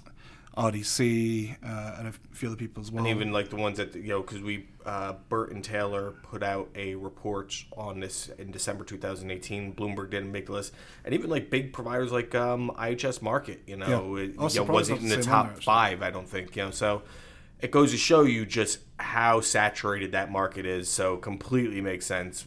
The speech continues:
Speaker 2: Why are we doing this, you know? Um,
Speaker 1: It's rare to see Bloomberg retreat, though.
Speaker 2: It
Speaker 1: Like,
Speaker 2: is.
Speaker 1: it's, and actually wind something down and not try and integrate it or sell it or
Speaker 2: Yeah.
Speaker 1: do whatever. Well, Bloomberg never really sells stuff, I guess,
Speaker 2: I
Speaker 1: does it?
Speaker 2: remember
Speaker 1: But
Speaker 2: uh, Doug Taylor said, uh, from Burton Taylor,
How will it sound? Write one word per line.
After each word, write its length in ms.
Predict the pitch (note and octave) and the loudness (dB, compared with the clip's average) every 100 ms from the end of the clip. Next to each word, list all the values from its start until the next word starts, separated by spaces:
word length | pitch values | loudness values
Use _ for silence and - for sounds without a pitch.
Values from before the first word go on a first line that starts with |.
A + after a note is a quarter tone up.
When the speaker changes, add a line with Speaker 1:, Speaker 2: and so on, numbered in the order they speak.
| - | 0
Speaker 2:
Why 220 | G#2+ G2+ | 6 6
are 80 | F#2+ | 6
we 100 | F#2 | 0
doing 300 | F#2 F2+ F2+ | -2 -2 -2
this, 400 | F2+ F2+ - - | -2 -2 -6 -6
you 80 | - | -4
know? 320 | G2 F2+ F2+ F2+ - - - - | 0 2 0 -4 -16 -20 -20 -8
Um, 600 | G#2 G2 F#2+ F#2 F#2+ G2+ - - | 2 6 8 6 4 -6 -12 -8
Speaker 1:
It's 120 | - | 0
rare 220 | D3 F3 | 2 4
to 60 | E3 | 4
see 160 | - | 4
Bloomberg 360 | C3 C3 B2 A#2 | 4 6 6 4
retreat, 280 | A2+ - A#2 | 0 0 0
though. 60 | D#2 F2 - - | -2 -16 -6 4
Speaker 2:
It 100 | B2 | 4
Speaker 1:
Like, 80 | A2+ | 4
Speaker 2:
is. 160 | - | 2
Speaker 1:
it's, 220 | - B2 | -4 -4
and 120 | C3+ B2+ | 2 2
actually 280 | C#3 B2+ | 4 2
wind 340 | A#2+ B2+ B2 A#2 | 4 6 6 4
something 240 | B2+ A#2+ | 2 2
down 240 | A#2 A#2 A2+ | 4 2 2
and 80 | |
not 120 | A2+ B2 | 0 0
try 120 | B2+ | 2
and 80 | A#2 | 2
integrate 460 | A#2 - A2+ G#2+ | 2 0 -2 -2
it 120 | A#2+ B2 | -4 -4
or 340 | B2 A2+ A2 | -4 -4 -4
sell 300 | - - A#2+ | -2 -2 -2
it 320 | A2+ - - - | -4 -8 -8 -6
or 380 | A#2 A2+ A2+ A2+ | -6 -6 -4 -4
Speaker 2:
Yeah. 80 | A2 | -4
Speaker 1:
do 160 | A#2 A2+ | -4 -2
whatever. 280 | A2+ A2+ A2+ | -2 -6 -6
Well, 180 | C3 | -6
Bloomberg 340 | A#2 B2+ A2+ A2 | -6 -4 -6 -6
never 160 | A2 | -10
really 120 | G2+ G#2+ | -10 -8
sells 240 | - A2 | -8 -8
stuff, 200 | - - A2+ | -10 -12 -14
I 40 | |
guess, 80 | G#2+ | -14
Speaker 2:
I 20 | |
Speaker 1:
does 120 | - | -10
it? 40 | G#2+ | -6
Speaker 2:
remember 280 | A2 A#2 A2+ | -2 0 0
Speaker 1:
But 120 | A2 | -2
Speaker 2:
uh, 40 | A2+ | -4
Doug 300 | A2+ C#3 D3 | 2 2 2
Taylor 340 | C3+ B2 A#2 | 0 2 2
said, 320 | G#2+ G2+ G2+ | 0 -4 -2
uh, 160 | G2+ G2 | -4 -6
from 220 | G2 G2+ | -6 -6
Burton 320 | F#2+ G2+ G2 | -2 -4 -4
Taylor, 460 | F#2+ G2 G2+ G2 G2+ | -8 -6 -6 -6 -10